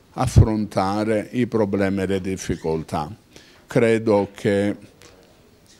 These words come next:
c'è un ambito che ci sta particolarmente a cuore,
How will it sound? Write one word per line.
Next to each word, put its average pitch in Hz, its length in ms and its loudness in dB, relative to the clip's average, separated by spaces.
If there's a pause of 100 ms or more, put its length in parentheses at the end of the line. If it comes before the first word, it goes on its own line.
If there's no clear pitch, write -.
(260)
c'è 117 420 2
un 123 200 2
ambito 110 1000 0
che 117 140 -2
ci 113 220 -4
sta 107 640 -2
particolarmente 104 1200 -2
a 101 80 0
cuore, 104 720 0